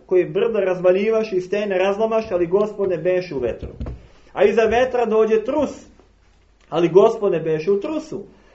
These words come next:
A iza trusa dođe oganj, ali Gospod ne beše u ognju, a iza ognja dođe glas tih i tanak.” Znači, vatra je prethodila Božjem glas. Razumete? Kada je vatra tu,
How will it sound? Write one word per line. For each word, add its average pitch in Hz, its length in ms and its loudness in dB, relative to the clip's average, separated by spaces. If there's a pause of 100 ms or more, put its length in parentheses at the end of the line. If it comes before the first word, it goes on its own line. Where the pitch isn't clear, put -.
A 202 140 4
iza 254 300 6
trusa 277 380 0
dođe 196 320 4
oganj, 247 460 2 (360)
ali 202 240 2
Gospod 247 500 6
ne 202 100 2
beše 190 400 0
u 202 100 6
ognju, 277 380 2
a 139 180 -6
iza 269 320 2
ognja 202 400 0
dođe 160 360 -2
glas 151 480 -4
tih 156 320 -14
i 104 120 -18
tanak.” 107 300 -12 (120)
Znači, 143 300 -14 (100)
vatra 196 420 -6
je 139 180 -10
prethodila 151 760 -6 (440)
Božjem 120 460 -4
glas. 104 520 -10 (160)
Razumete? 127 440 -10 (800)
Kada 165 220 -4
je 170 80 -2
vatra 226 460 -2
tu, 285 300 -8